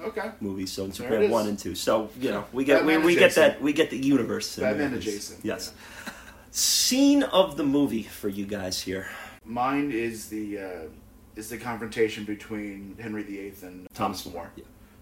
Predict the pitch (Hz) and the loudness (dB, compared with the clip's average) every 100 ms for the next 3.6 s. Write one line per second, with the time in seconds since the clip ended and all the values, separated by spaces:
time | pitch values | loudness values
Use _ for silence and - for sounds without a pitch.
0 | - 107 104 98 101 - 104 87 85 78 | -8 -6 -6 -8 -12 -6 -6 -4 -6 -8
1 | - - 98 90 - 98 98 98 - 107 | -12 -14 -12 -14 -10 -8 -8 -8 -4 -4
2 | - 113 104 98 95 - - 90 98 98 | -4 -6 -6 -8 -12 -12 -10 -12 -14 -12
3 | - - 110 107 107 | -8 -2 2 2 0